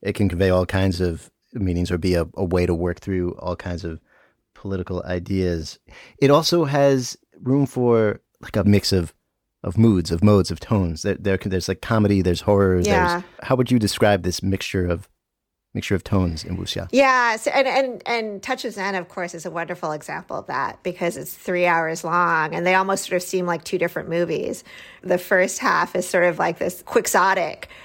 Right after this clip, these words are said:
Speaker 2: journey of this bumbling scholar who doesn't really understand what's going on, and it ends with this transcendent moment of spiritual catharsis, <laughs> right? And I think this is really where the literary and the cinematic genre of wuxia is so indebted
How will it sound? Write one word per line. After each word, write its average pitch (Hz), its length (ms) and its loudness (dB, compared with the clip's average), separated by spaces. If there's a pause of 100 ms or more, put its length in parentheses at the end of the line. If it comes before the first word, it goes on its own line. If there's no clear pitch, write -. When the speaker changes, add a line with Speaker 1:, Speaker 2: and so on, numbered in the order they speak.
(120)
Speaker 2:
journey 190 360 4
of 170 80 4
this 175 160 0
bumbling 170 800 -2 (180)
scholar 175 540 2
who 220 60 -4
doesn't 175 200 0
really 185 160 2
understand 170 300 -2
what's - 140 -4
going 165 260 -4
on, 196 320 2
and 170 140 -2
it 170 180 -4
ends 175 300 -2
with 180 140 -4
this 175 120 -4
transcendent 165 960 -6
moment 180 320 0
of 175 80 2
spiritual 175 400 0
catharsis, - 800 0
<laughs> - 0 -
right? 180 260 2 (380)
And 277 120 2
I 302 60 2
think 494 180 -2
this 539 160 4
is 403 120 -2
really 262 240 4
where 208 500 2 (260)
the 208 140 2
literary 208 640 2
and 185 160 -2
the 185 60 -4
cinematic 185 480 -6
genre 180 360 -2
of 180 100 -4
wuxia 185 840 0
is 190 200 -2
so 185 220 -2
indebted 170 540 -2